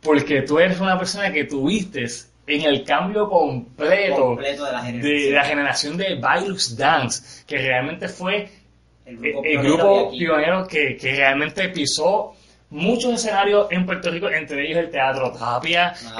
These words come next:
Speaker 1: eh, está, eh, han estado en Bellas Artes, han
Speaker 2: Claro.
Speaker 1: estado, este,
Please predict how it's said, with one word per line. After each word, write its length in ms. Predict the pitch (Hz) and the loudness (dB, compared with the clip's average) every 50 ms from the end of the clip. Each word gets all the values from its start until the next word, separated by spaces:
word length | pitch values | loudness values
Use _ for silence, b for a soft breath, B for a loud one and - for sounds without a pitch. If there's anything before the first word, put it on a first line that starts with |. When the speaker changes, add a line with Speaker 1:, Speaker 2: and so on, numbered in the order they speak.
| 143 | -2
Speaker 1:
eh, 380 | 139 139 131 127 120 110 B B B B B _ _ | -2 0 0 0 -2 -4 B B B B B _ _
está, 280 | - - - 143 143 139 135 | -18 -8 -4 -4 -4 -2 -2
eh, 80 | 147 - | -2 -2
han 120 | 135 135 | -2 -2
estado 300 | 151 151 - 170 160 156 | -2 -4 -2 0 0 0
en 60 | 147 147 | 2 2
Bellas 320 | 147 147 135 - - 120 | 2 2 2 0 -2 -4
Artes, 440 | 117 120 143 143 - 185 190 185 - | -2 -4 -4 -4 -6 -4 -4 -4 0
han 120 | 127 131 139 | 0 0 0
Speaker 2:
Claro. 120 | 151 147 127 | 0 -4 -4
Speaker 1:
estado, 420 | 127 160 156 156 156 156 151 147 | -2 2 4 4 4 4 4 2
este, 640 | 147 143 143 - - 160 147 131 127 120 - B | -2 -6 -8 -10 -10 -8 -6 -4 -4 -6 -8 B